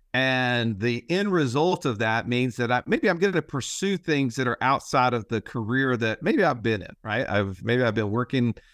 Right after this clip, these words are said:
either as an employee or maybe as a small business owner. And now I'm moving out of that. And I, I don't know if you, uh, know who Alex Hormozi is, but he's one of the friends of one of our friends. And so I've kinda followed him. And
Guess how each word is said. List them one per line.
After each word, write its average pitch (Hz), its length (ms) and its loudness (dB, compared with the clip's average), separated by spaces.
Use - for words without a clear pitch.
either 113 280 2
as 104 200 0
an 101 80 -2
employee 131 1000 0
or 147 340 2
maybe 190 280 2
as 135 340 -2
a 127 300 0
small 147 340 -2
business 156 420 -2
owner. 80 440 -6
And 123 360 2
now 151 240 2
I'm 139 140 2
moving 151 320 2
out 127 180 2
of 90 100 -2
that. 62 280 -4
And 113 140 0
I, - 80 -4
I 120 60 2
don't 127 180 0
know 143 60 4
if 127 120 -2
you, 117 400 -2
uh, 107 300 -4
know 131 220 4
who 127 260 2
Alex 117 280 2
Hormozi 104 640 0
is, 87 320 -4
but 107 360 0
he's 127 220 2
one 120 140 2
of 110 100 2
the 104 120 0
friends 123 260 2
of 98 180 2
one 113 140 4
of 107 60 0
our 92 160 2
friends. 120 280 -2
And 104 100 -6
so 104 120 0
I've 101 160 -2
kinda 104 220 0
followed 101 340 0
him. 120 140 0
And 95 200 -4